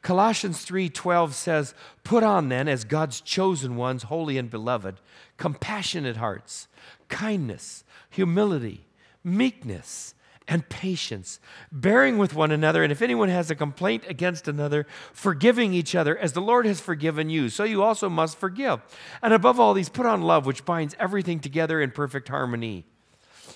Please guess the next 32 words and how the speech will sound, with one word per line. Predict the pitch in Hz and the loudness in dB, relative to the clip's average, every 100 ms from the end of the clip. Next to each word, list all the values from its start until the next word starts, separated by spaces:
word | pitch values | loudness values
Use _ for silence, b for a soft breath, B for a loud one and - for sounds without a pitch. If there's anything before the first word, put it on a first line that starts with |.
| B | B
In | 170 | -10
Colossians, | 143 151 156 143 - 135 117 - | -6 0 2 2 -2 -6 -8 -12
uh, | 156 156 170 190 196 170 - | -18 -20 -16 -12 -12 -14 -8
two | 190 | -4
verses | 165 151 156 139 131 | -2 0 0 -2 -2
later, | 180 170 | 0 0
it | |
says, | 135 151 | -2 -2
"Let | 143 170 | 0 -2
the | 156 | -2
word | 139 170 165 | -2 -2 -4
of | - | -2
Christ | 143 139 - 120 | -2 -2 -4 -8
dwell | 127 202 214 | 0 2 2
in | 208 151 156 | 0 -4 -4
you | 165 220 | -6 -6
richly, | 131 143 - - 107 95 B B B B | -4 -4 -4 -6 -6 -8 B B B B
teaching | 202 202 214 185 | -2 0 0 0
and | 165 | 0
admonishing | 135 135 156 180 135 147 131 | 0 2 2 2 0 -4 -2
one | 135 | -2
another | 139 143 139 | 0 2 2
in | 127 | 2
all | 127 120 | 4 2
wisdom, | 110 160 175 135 104 | 2 0 0 -2 -4
singing | - 220 190 | -4 -4 -4
psalms | 135 226 208 165 | -2 0 0 0
and | 151 | -2
hymns | 147 170 127 | -4 -4 -6
and | 117 | -8
spiritual | - 208 175 156 120 | -8 -4 -4 -4 -6
songs | 143 127 107 - | -4 -4 -4 -10